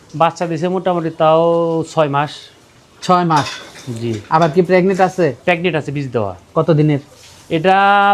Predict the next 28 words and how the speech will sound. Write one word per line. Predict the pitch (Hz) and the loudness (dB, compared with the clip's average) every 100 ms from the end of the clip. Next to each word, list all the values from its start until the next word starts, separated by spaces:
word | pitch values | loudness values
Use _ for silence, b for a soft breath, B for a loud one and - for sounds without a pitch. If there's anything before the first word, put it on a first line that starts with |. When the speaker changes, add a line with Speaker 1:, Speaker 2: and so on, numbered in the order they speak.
| 170 | 0
Speaker 1:
দুই | 170 180 | 0 2
মাস | 175 180 - - | 2 0 -4 -2
প্লাস | 160 147 139 | 0 0 -4
হইছে। | 120 101 90 - - - - | -10 -10 -16 -20 -20 -20 -4
Speaker 2:
দুই | 151 160 | 2 4
মাস | 165 170 - | 4 2 0
প্লাস | 180 170 185 | 2 2 2
হইছে | 175 180 | 0 2
বীজ | 175 160 | 4 4
দেওয়া? | 151 123 - - - | 2 0 -4 -18 -14
Speaker 1:
জি। | 117 110 110 95 - - _ 139 | -12 -8 -8 -10 -20 -20 _ -18
Speaker 2:
মাশাআল্লাহ, | 135 123 131 127 131 | -16 -16 -16 -16 -14
দর্শক, | 131 135 - | -12 -14 -12
দুধের | 143 143 143 139 | -12 -10 -10 -10
উলান | 139 139 | -10 -8
পালানগুলো | 143 143 143 139 | -8 -6 -4 -4
আপনারা | 143 143 139 | -6 -6 -8
দেখতে | 135 - | -8 -8
পাচ্ছেন। | 156 - 185 | -10 -8 -4
এখনো | 196 208 | -2 0
কি | 214 214 | 2 4
দুধ | 185 | 4
আছে? | 202 202 202 | 4 2 0
Speaker 1:
হ্যাঁ, | 190 | 0
দুধ | 175 185 | 0 0
আছে। | 185 - 131 | 0 0 -4
এখনো, | 131 156 190 226 240 233 - | -4 0 2 2 0 -2 -2
এখনো | 190 185 220 247 254 247 | -2 0 2 2 2 0